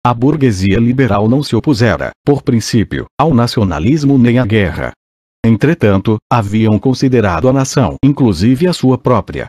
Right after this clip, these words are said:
como uma fase temporária na evolução para uma sociedade e uma civilização realmente globais. Eram céticos quanto às reivindicações da independência nacional dos povos, que julgavam pequenos e obviamente inviáveis. Quanto à guerra,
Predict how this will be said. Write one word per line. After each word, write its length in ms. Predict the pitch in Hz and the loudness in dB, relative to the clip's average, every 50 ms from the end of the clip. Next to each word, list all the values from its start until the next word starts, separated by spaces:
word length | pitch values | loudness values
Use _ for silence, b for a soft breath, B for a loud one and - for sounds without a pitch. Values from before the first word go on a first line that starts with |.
| - _ | -12 _
como 300 | - 160 156 156 151 147 | 0 2 2 4 4 4
uma 220 | 139 131 123 98 87 | 4 4 2 2 0
fase 360 | - - 98 95 98 95 107 | -2 -2 -2 0 0 -2 -2
temporária 640 | - - 143 151 - 139 120 120 120 113 117 110 | -2 0 -2 0 0 0 2 2 4 2 2 2
na 160 | 107 107 104 104 | 2 2 2 0
evolução 600 | 107 107 123 127 127 120 - - 123 110 113 107 | 0 0 0 0 0 0 -2 0 0 0 0 0
para 240 | - 123 120 123 120 | 0 0 0 2 2
uma 160 | 117 107 104 | 2 0 0
sociedade 720 | - - 110 - 123 113 95 92 98 82 71 69 - - - | -2 -4 -4 0 0 0 0 0 0 -2 -2 -4 -8 -8 -4
e 120 | - 143 143 | 0 0 2
uma 240 | 151 147 135 110 | 2 2 2 0
civilização 840 | - - - 104 92 98 107 107 113 101 95 - - - - 143 127 | -2 -2 -4 -4 -2 0 0 2 2 0 0 -2 -4 -2 0 0 0
realmente 640 | - 151 165 175 156 139 110 98 101 110 - - 120 | 2 0 0 2 2 2 2 2 2 2 0 -2 -2
globais. 680 | 87 - 127 151 156 120 98 78 - - - - - - _ _ _ _ - | -2 0 0 0 0 0 -2 -2 -4 -6 -10 -10 -10 -14 _ _ _ _ -2
Eram 240 | 127 135 120 113 107 | -2 0 0 0 -2
céticos 540 | - - 123 117 110 - 110 - 113 - | -2 -2 -2 -2 0 -2 -2 -2 -2 -2
quanto 320 | - - 143 147 139 - 135 | 0 0 0 0 2 0 -2
às 100 | 120 - | -2 0
reivindicações 960 | - 131 143 143 143 151 143 131 123 107 - 143 131 - - 117 107 101 95 | -2 -2 -2 0 0 -2 -2 0 -2 -2 -2 -2 -4 -2 0 0 0 2 2
da 100 | 131 135 | 2 2
independência 720 | 135 131 143 147 - 151 123 95 104 101 107 - - 151 | 2 2 0 0 2 0 2 2 2 0 0 0 0 0
nacional 560 | 117 120 117 - - 113 95 98 101 110 113 110 | 2 0 0 0 0 0 2 2 2 2 0 0
dos 220 | 113 135 135 - | 0 -2 -2 -2
povos, 520 | - 113 95 92 92 - 64 64 - - - _ | -2 0 0 0 -2 -4 -8 -12 -12 -14 -14 _
que 200 | - - 131 123 | -2 -2 0 0
julgavam 500 | 110 165 185 156 143 143 147 147 143 135 | 0 0 0 0 0 -2 0 0 -2 -2
pequenos 540 | - 175 - - 113 113 117 120 127 117 | -2 -4 -2 0 0 2 4 2 2 2
e 40 | 120 | 2
obviamente 800 | 110 101 117 123 113 117 139 156 156 127 95 92 95 - - 151 | 0 0 0 -2 -4 -2 -2 0 2 2 0 0 -2 -2 0 -2
inviáveis. 760 | 151 143 127 120 123 120 107 90 - 67 64 - - - - - _ _ _ _ _ _ _ _ _ - | -2 0 0 0 2 2 0 -2 -4 -8 -8 -8 -8 -10 -10 -12 _ _ _ _ _ _ _ _ _ -2
Quanto 280 | - 143 165 165 - 131 | 0 0 0 2 0 0
à 40 | 117 | 0
guerra, 420 | 110 95 90 95 107 117 135 151 | 2 0 0 0 0 0 -2 -4